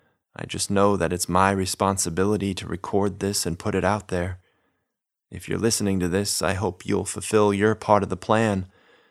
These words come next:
Maybe that is to strengthen your own consciousness through practicing the rituals, which might have a great effect on not only you, but also the lives of those around you.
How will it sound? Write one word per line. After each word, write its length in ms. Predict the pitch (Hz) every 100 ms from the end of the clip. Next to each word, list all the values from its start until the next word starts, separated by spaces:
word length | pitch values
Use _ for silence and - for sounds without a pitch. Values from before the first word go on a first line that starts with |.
| _ _ _ -
Maybe 280 | 113 104
that 180 | 95 92
is 160 | 101 -
to 100 | 104
strengthen 560 | - 113 101 - 107 101
your 180 | 98
own 220 | 92 110 110
consciousness 800 | - 110 110 107 - 110 107
through 180 | - 104
practicing 680 | 95 117 104 - 101 110 104
the 100 | 95
rituals, 640 | 104 - 113 110 107 - - _ _ -
which 180 | - 113
might 180 | 104
have 160 | 107 101
a 60 | 95
great 240 | 107 101
effect 480 | 92 - 117 - 107
on 180 | 95 98
not 180 | 98
only 280 | 101 95 92
you, 400 | 95 98 120 104
but 160 | 95 90
also 340 | 95 107 101
the 120 | 95
lives 360 | 90 95 101 95
of 80 | 92
those 260 | 101 98
around 380 | 95 95 110 117
you. 280 | 98 98